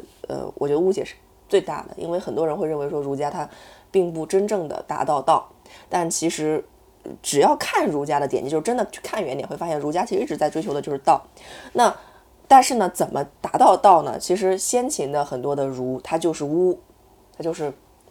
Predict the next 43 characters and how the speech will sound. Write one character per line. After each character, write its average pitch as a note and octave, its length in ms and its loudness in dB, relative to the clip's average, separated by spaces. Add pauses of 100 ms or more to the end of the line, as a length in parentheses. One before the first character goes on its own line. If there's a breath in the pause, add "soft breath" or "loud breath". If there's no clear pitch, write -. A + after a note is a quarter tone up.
(440)
就 E3 100 -4
是 D3+ 80 -4
那 D3+ 100 -4
个 C#3+ 60 -4
女 C#3 200 -8
巫。 D4+ 280 -4
然 F#3 100 4
后 - 60 0
他 C#4+ 80 2
们 A#3+ 140 2
其 - 120 -2
实 G#3+ 80 -4
本 C3+ 160 6
身 G#3+ 140 0
他 C4+ 100 -2
们 A3+ 80 0
就 G#3+ 100 0
知 B3+ 140 0
道 B3+ 140 8
道 A3 240 8
存 D#3+ 220 -4
在， G#3 260 2 (220)
但 C4 160 2
是 C4+ 100 -2
呢， A#3+ 160 0
就 A#3 100 2
是 A#3+ 140 0
后 A#3+ 160 -2
来 A3 100 4
慢 A#3+ 120 0
慢 A#3+ 100 0
他 B3 80 0
不 A3+ 160 -4
知 C4+ 80 2
道 D4 180 10
了。 F#3 120 8
那 F#3+ 100 -2
孔 G#3+ 220 -2
子 G#3 100 0
就 G3+ 140 2
说 G#3 180 2
：“哎 A3+ 120 4
呦， F#3 220 4